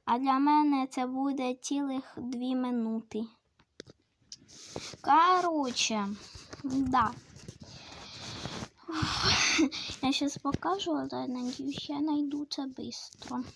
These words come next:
Бо я вообще искатель. М, да, я искатель.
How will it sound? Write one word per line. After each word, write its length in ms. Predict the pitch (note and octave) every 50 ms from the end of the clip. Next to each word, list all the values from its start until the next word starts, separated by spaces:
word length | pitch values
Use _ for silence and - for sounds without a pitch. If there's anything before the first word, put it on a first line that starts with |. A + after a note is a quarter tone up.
| - _ _ - - - - _ _ _ _ _ _ _ _ - - - - _ _ _ _ _ - -
Бо 220 | C4+ B3+ B3 C4 C4
я 160 | C4 C4 C4 -
вообще 480 | C4 B3+ - - - - C#4 C#4 C4+ C4+
искатель. 720 | C#4 - - - - C4+ C4 - - C#4+ C4+ C4 C4 C4 C4 - - - - - - _ _ _ _ _ _ _ _ -
М, 240 | B3+ C4+ C#4+ E4+ G4 A4 A#4 A#4+ B4 B4 A#4+ B4 A#4+ A#4+ A#4+ A#4 A4 G#4+ G#4 G4 G4 F4+ D#4 C#4+
да, 600 | C4+ - C4+ C4+ C4+ C#4 C#4 C#4 C#4 C#4 C4+ C4+ C4
я 320 | C4+ D#4 F#4+ G#4+ A4 F#4+ D#4
искатель. 920 | - - - - - - C4 C4+ C4+ C4+ C4+ C4 - - C#4 C#4 C4+